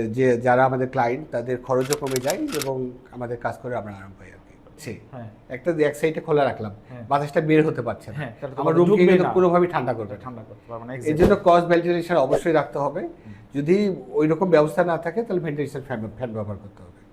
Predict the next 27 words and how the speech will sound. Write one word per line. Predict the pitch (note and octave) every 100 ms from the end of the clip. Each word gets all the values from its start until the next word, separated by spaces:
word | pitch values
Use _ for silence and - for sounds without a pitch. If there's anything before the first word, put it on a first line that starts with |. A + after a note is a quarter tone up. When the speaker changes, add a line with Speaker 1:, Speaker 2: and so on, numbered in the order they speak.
| _ - - A2 - _ -
Speaker 1:
কমন | D#3 E3+ G#3 G#3+
ভুল | F3+ F#3 G3
আসলে | F#3+ E3+ E3+ - - F3 E3+
আমরা | E3 E3+
যেটা | D3+ D3+ D#3 -
করে | C#3+ C#3+
থাকি, | D3+ B2
সেটা | A#2 C#3+ C#3
হচ্ছে | D3+ - A2+ - - - - - - -
আমরা | C3 D3 D#3 D#3 D3+ C3+
বাজেট | B2 C3 D3 D#3 D#3
কমানোর | D3 D3+ D3 C#3+
জন্য | D3 C#3+
বা | C#3+
খরচ | C3 C#3+ D3 D3
কমানোর | C#3+ D3 C3+
জন্য | B2+ B2 B2+
প্রথমেই | D3+ D3 D3+ D3 D3 D3 - - - - -
মহল্লার | B2 C#3 D3 D3 C#3+
কোনো | D3 C3+
মিস্ত্রিকে | B2+ - D3 C3
ডাক | A2+ G2 F2+
দিই। | - - - - -
Speaker 2:
প্রিয় | F#3+
দর্শক, | F#3+ F#3 B3+ B3
আসসালামু | - C#3 A#2+
আলাইকুম। | A2+ G#2+ G2+